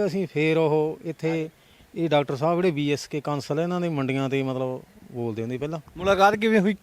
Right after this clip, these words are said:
Speaker 2: ਕਦੋਂ ਤੋਂ ਤੁਸੀਂ ਇਹਨਾਂ ਨਾਲ ਮੇਲ ਮਿਲਾਪ ਹੈ?
Speaker 1: ਉਹ ਤਾਂ ਲੰਮਾ ਅਠਾਰਾਂ, ਸਤਾਰਾਂ ਅਠਾਰਾਂ ਤੋਂ ਹੋਊਗਾ ਜੀ ਇਹ ਪੱਕਾ, ਆਪਾਂ ਯਾਨੀ ਕਿ ਇੰਨਾ
Speaker 2: ਅੱਛਾ,
Speaker 1: ਹੈਗਾ
Speaker 2: ਨੌ
Speaker 1: ਹੋ
Speaker 2: ਦਸ
Speaker 1: ਗਿਆ,
Speaker 2: ਸਾਲ
Speaker 1: ਹਾਂ।
Speaker 2: ਹੋ ਗਏ।
Speaker 1: ਹੋ ਗਏ ਜੀ ਆਰਾਮ ਨਾਲ।
Speaker 2: ਠੀਕ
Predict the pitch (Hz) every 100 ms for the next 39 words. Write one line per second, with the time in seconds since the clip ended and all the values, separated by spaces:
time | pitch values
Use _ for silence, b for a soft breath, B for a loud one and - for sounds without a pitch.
0 | _ 214 220 226 214 214 226 240 240 202
1 | 196 196 190 190 180 190 196 226 220 220
2 | 180 175 180 - 151 165 180 185 190 -
3 | 156 - 160 180 202 202 220 220 214 151
4 | 123 120 147 151 165 156 - 175 170 175
5 | 160 156 156 165 165 160 120 151 127 120
6 | 117 113 139 113 113 170 - 147 143 120
7 | 117 107 95 - 131